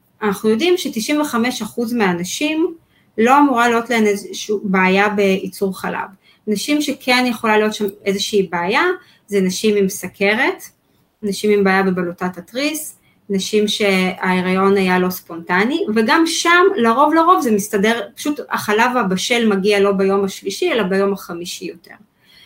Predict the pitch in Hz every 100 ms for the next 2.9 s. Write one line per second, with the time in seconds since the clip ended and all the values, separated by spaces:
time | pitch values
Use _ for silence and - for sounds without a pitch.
0 | _ _ _ - 190 202 196 208 196 240
1 | 285 349 349 359 349 - 349 339 - 208
2 | 226 254 220 220 214 196 180 170 170